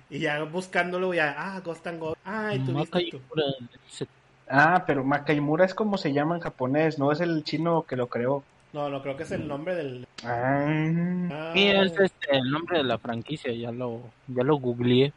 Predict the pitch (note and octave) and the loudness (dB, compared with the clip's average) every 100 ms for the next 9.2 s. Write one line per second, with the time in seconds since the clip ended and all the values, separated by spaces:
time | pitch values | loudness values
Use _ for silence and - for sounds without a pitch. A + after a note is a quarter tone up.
0 | _ - E3 F#3 - D#3 D#3+ D#3+ F#3 G3 | _ -10 -6 -6 -6 -6 -6 -4 -4 -6
1 | G3 G3 G#3 F3+ F3 F#3 F3 F3 F3+ E3+ | -8 -6 -4 -4 -6 -6 -6 -4 -6 -8
2 | F3 F3 E3 E3+ G#3+ F#3 F3 F3+ G#3 - | -10 -6 -4 -4 -4 -6 -4 -6 -6 -16
3 | - - D3 D3 D3+ D#3+ F#3 F#3+ F#3+ - | -20 -6 -2 0 -2 -2 -2 -4 -6 -8
4 | C#3+ C#3 C3 C3+ C3 D#3+ E3+ D#3+ C#3 C#3 | -10 -10 -8 -6 -6 -6 -8 -6 -4 -4
5 | C3+ D#3 D#3 D3 C#3+ B2+ A#2+ A2+ - - | -4 -6 -6 -8 -6 -4 -6 -8 -16 -12
6 | - D3+ C#3+ D3+ F#3+ F#3+ F#3+ E3+ C#3+ D3+ | -2 -2 0 0 0 -4 -4 -6 -4 -4
7 | D#3 D#3+ F3+ E3+ - F#3 F3 D3 D#3 F3+ | -6 -8 -8 -8 -6 -2 -2 -2 -2 -4
8 | F#3 D3 C3+ B2 - D3+ D#3+ D#3 C3+ G3 | -4 -4 -4 -6 -10 -2 -2 -2 -4 -6
9 | F#3+ C#4+ | -6 -12